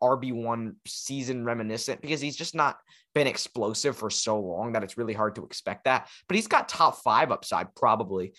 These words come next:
He could also have another season like he did last year. But, like, I honestly don't mind Saquon Barkley as a value now. Like, there is some horrible name fatigue, but he's behind guys like David Montgomery and Cam Akers. Like, Saquon didn't have that great of a season last year,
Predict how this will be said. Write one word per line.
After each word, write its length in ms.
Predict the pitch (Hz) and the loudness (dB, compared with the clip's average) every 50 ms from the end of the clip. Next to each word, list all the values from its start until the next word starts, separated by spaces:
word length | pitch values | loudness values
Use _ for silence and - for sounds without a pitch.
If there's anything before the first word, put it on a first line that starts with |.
| - - - | -20 -8 -4
He 100 | - 185 | -4 0
could 160 | - 214 220 | 4 4 6
also 380 | - - 175 185 190 - 202 175 | 8 8 8 8 8 6 6 6
have 120 | 165 151 | 6 6
another 220 | 147 151 139 135 | 4 2 0 0
season 260 | 123 - - 117 123 135 | -2 -4 -6 -6 -4 -4
like 140 | 123 113 | -4 -2
he 60 | - 113 | -2 -2
did 120 | 120 101 | -2 2
last 380 | 98 92 98 104 101 - - - | 4 4 6 4 4 0 -4 -6
year. 140 | 104 90 | -6 -4
But, 160 | 85 92 151 156 | -2 2 4 6
like, 180 | 190 175 - - | 6 6 6 4
I 160 | 170 196 185 - | 2 4 4 2
honestly 400 | - 185 262 349 392 - - 202 | 2 2 2 2 0 -2 0 -2
don't 280 | 165 123 - 135 - - | 0 2 2 0 0 -2
mind 320 | 117 117 110 110 110 101 | -4 -2 -2 -2 -2 -4
Saquon 340 | - - 117 110 - 113 107 | -4 -6 -4 -4 -4 -4 -2
Barkley 280 | 92 90 98 - - 98 | -2 -2 -2 -2 -4 -4
as 100 | 92 - | -4 -4
a 40 | 87 | -2
value 300 | 90 90 87 90 87 87 | -2 -2 0 -2 -4 -6
now. 160 | 90 78 92 | -6 -4 -2
Like, 140 | 123 135 - | -2 0 2
there 160 | 190 185 - | 2 2 2
is 280 | - 226 240 233 - - - - - - | 4 4 4 4 2 0 -10 -18 -14 -4
some 180 | - 165 143 117 | 0 0 0 0
horrible 500 | - - - 160 170 185 190 160 160 147 | -2 0 4 6 8 8 8 6 4 2
name 200 | 139 135 131 113 | 2 0 -2 -4
fatigue, 300 | - 101 - - 90 87 | -6 -8 -8 -8 -10 -8
but 120 | - 135 165 | -4 -2 0
he's 160 | 202 247 240 | 0 2 2
behind 340 | 294 269 262 254 233 220 202 | 2 0 2 2 2 2 4
guys 160 | 202 185 - | 2 4 2
like 160 | 139 127 - | 2 0 2
David 240 | - 127 135 131 143 | 2 2 2 0 -2
Montgomery 520 | 139 123 - 87 113 117 113 104 92 95 | -4 -4 -2 -2 -2 -2 -2 -4 -6 -6
and 100 | 95 - | -8 -10
Cam 260 | - - 143 135 113 90 | -8 -4 -2 -2 -2 -2
Akers. 420 | - 117 117 - 85 - - - _ - - - - - _ - | -6 -8 -8 -8 -8 -10 -10 -14 _ -20 -20 -20 -20 -18 _ 4
Like, 220 | - 190 185 - - | 4 4 4 4 0
Saquon 380 | - - 254 240 233 294 285 | 2 4 4 6 6 6 4
didn't 140 | 277 285 269 | 4 4 2
have 120 | 269 226 | 2 4
that 200 | 190 196 185 180 | 4 2 2 2
great 140 | 135 127 147 | 2 2 2
of 40 | 160 | 2
a 60 | 139 120 | 0 -2
season 320 | - - 131 143 170 170 | -2 -4 -4 -4 -2 0
last 300 | 175 165 170 185 - - | 2 2 2 2 2 2
year, 200 | 196 196 196 196 | 2 2 2 0